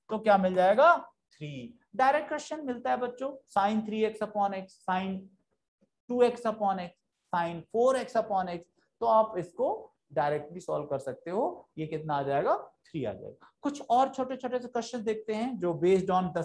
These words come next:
same concept। आपकी book का question लेते हैं, आपकी book में क्वेश्चन नंबर थर्टीन है, थर्टीन पॉइंट वन का,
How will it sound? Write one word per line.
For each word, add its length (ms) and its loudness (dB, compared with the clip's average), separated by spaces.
same 240 -2
concept। 460 2
आपकी 240 6
book 220 2
का 80 8
question 280 2
लेते 220 0
हैं, 140 -4
आपकी 520 8
book 180 2
में 420 4
क्वेश्चन 240 6
नंबर 340 6
थर्टीन 380 4
है, 140 6
थर्टीन 380 2
पॉइंट 220 4
वन 200 4
का, 160 6